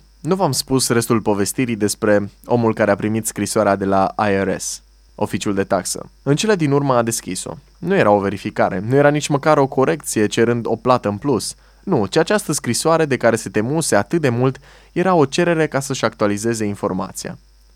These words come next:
S-a gândit, "Pot face asta." Dar știți ce n-a putut face? N-a putut să întoarcă înapoi timpul pe care dușmanul l-a furat prin frică și îngrijorare. Frica de ceva ce nu era nici măcar real.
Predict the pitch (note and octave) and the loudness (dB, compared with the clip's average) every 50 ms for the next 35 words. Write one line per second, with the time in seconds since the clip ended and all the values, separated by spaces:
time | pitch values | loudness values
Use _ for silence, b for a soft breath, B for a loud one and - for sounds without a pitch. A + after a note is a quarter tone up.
0 | _ _ - - C#3+ C#3+ C#3 C#3 C#3 C#3+ D#3+ D#3+ - - b b b b b b | _ _ -4 0 0 2 2 2 0 0 -2 -2 -4 -12 b b b b b b
1 | b b _ _ - F3+ D#3 - - F#2+ F#2 - - D#2 G2 - - - - - | b b _ _ 2 2 2 2 2 -2 0 0 -4 -6 -6 -8 -8 -10 -10 -10
2 | _ _ _ _ _ _ _ _ _ - A2+ G#2+ - - C#3+ C#3 - - C3+ C3+ | _ _ _ _ _ _ _ _ _ -4 -2 -2 -2 -4 -4 -4 -2 -2 0 0
3 | B2+ A#2+ - A2+ - A#2+ A2 - B2+ C#3 C#3+ - C3 A2 F#2+ - _ _ _ _ | 0 0 -2 -4 -6 -6 0 0 0 0 0 -2 -6 -6 -6 -8 _ _ _ _
4 | - D3+ F3+ G3+ - F3+ E3 - D#3+ D3 - - D3 B2+ A#2+ C3+ C3+ C3+ C3+ - | 0 2 2 2 0 -2 0 0 0 0 0 -2 -2 -2 2 2 0 0 0 -2
5 | B2 A2 G#2+ G2 - A#2 A#2 A2+ - D3 E3 E3+ E3+ D#3+ D3+ - C3+ A#2 - A2+ | -2 -4 -2 -2 0 -2 -2 -2 -2 -4 -4 -2 -2 -4 -2 -2 -2 0 2 0
6 | A2 G#2+ F#2 G2+ - - - C#3 D#3 E3+ D#3+ D3+ C#3+ B2 A2+ G#2 G2 - - G#2+ | 0 0 -2 -6 -6 -4 -2 0 0 0 0 -2 -2 0 0 0 0 0 -2 2
7 | G#2+ G#2 G#2 - - - - G2+ F#2+ F#2+ - - D3+ E3 D#3 C#3 C3+ - - B2+ | 2 2 2 0 -4 -8 -6 -6 -6 -8 -6 -4 -4 -4 -2 -2 -4 -2 -4 -6
8 | A2+ G#2 G#2 G#2 G2+ G2+ G2 F#2+ F#2 G2 - - - - - _ _ _ _ - | -6 -4 -4 -6 -2 -2 -2 -2 -2 -4 -6 -8 -14 -16 -20 _ _ _ _ -4
9 | F#3+ G#3+ - - D#3+ D3 D3 C#3 - C#3 C3+ C3+ D#3+ F3+ F3 E3+ - D#3+ E3 F#3 | -4 -2 0 0 0 0 0 0 2 0 2 2 2 2 2 2 0 0 0 2
10 | G3 F#3+ F3+ F3 E3 E3+ F3+ E3 - - D3 C#3 C#3 C#3 - B2+ B2 A#2+ A#2 A#2+ | 0 0 0 0 0 -2 -2 -4 -4 -4 -4 -4 -4 -2 -2 -2 -2 0 -2 -2
11 | A2 F#2 F2+ E2 - | -2 -2 -4 -8 -10